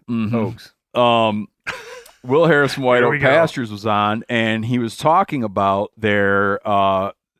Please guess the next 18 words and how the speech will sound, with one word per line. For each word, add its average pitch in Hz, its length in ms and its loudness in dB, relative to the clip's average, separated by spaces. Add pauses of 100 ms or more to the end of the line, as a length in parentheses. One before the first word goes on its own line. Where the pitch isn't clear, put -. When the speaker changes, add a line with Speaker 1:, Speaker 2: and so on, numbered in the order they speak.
(120)
Speaker 1:
his, 117 420 -4 (380)
this, 110 260 -6
this 107 300 -6 (240)
grand 123 480 0
scale 120 380 0
experiment 117 840 -4
of 104 160 -8
trying 117 340 -2
to 107 240 -2 (120)
create 117 340 0
a 107 40 -2
farm 110 420 -4
where 107 100 -6
you 107 160 -4
minimize, 107 920 -2 (1000)
um, 95 480 -4 (180)
you 113 120 -2
minimize 110 680 0